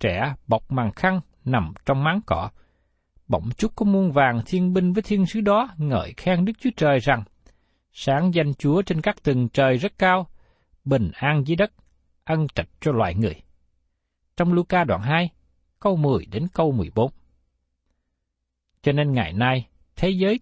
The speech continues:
kỷ niệm Chúa Giêsu Giáng sinh. Dầu các bạn có đạo hay không có đạo,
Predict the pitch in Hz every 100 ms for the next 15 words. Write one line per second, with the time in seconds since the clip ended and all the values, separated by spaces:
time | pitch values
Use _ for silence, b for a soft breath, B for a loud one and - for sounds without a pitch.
0 | _ - 117 170 135 92 90 113 _ _
1 | _ 156 202 151 147 - - 139 131 135
2 | 175 - 143 - _ _ _ _ _ _
3 | _ _ - 131 87 - - - 85 85
4 | 90 220 180 101 80 - 180 180 - 190
5 | 214 127 78 -